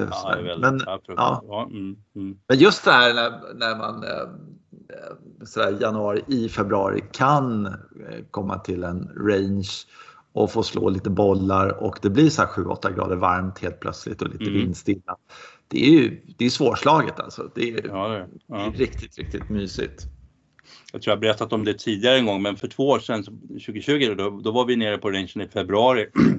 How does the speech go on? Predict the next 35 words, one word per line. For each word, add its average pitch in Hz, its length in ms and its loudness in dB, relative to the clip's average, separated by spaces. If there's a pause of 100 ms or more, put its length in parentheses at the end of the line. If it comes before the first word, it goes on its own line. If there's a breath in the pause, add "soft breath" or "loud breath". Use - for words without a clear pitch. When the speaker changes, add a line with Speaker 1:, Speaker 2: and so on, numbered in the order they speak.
Speaker 1:
<clears throat> - 380 -20
Och 117 120 0
då 113 60 0
var 120 120 2
det 110 60 6
en 113 60 4
Speaker 2:
Mm. - 120 0
Speaker 1:
an-, 117 320 2
andre 107 400 0
pro 151 260 4
där, 98 120 0
han 104 140 -4
var 131 60 6
alltså - 180 -2
förtvivlad. 120 840 -6
Folk, 113 220 -6 (260 loud breath)
och 202 100 -2
de 214 140 4
bara 208 160 4
tjatar 185 440 2
om 180 180 2
nybörjarkurser 185 840 2
och 202 60 2
grejer. 151 180 2
Och 151 60 0
det 202 100 0
är 226 40 4
februari, 233 720 2
jag 190 80 2
har 147 140 2
<laughs> 196 160 4
ingenting 196 580 2
på - 100 -10
gång, 143 420 -2
liksom. - 420 -4